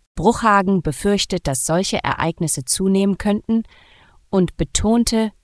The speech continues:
dass es eine derartige Konfrontation bei ihm nicht gegeben hätte. Er hätte die Spieler direkt in die Kabine geschickt, sagte er. Der Impfstoffproduzent BioNTech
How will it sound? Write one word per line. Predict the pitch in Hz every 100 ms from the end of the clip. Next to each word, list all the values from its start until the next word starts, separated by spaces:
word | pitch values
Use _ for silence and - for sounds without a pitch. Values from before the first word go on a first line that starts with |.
| _
dass | 156 147
es | 160
eine | 151 147
derartige | 151 202 214 - 143 143 135
Konfrontation | - 151 - 143 143 131 - 156 180
bei | 160
ihm | - 143
nicht | 143 -
gegeben | 135 123 127 117
hätte. | - - 127 - - - - _ _ _ -
Er | - 180
hätte | 196 262 254
die | 247
Spieler | - - 202 202
direkt | 190 160 165 185 -
in | 175
die |
Kabine | - 202 226 214 147
geschickt, | 127 - 123 -
sagte | - 127 -
er. | - - _ _ _ _ _ _ _ _ _ _ _ _ _ _ _ -
Der | 202 196
Impfstoffproduzent | - 330 - - 208 - 196 175 - 156 139
BioNTech | 151 165 233 160 135 - 170 -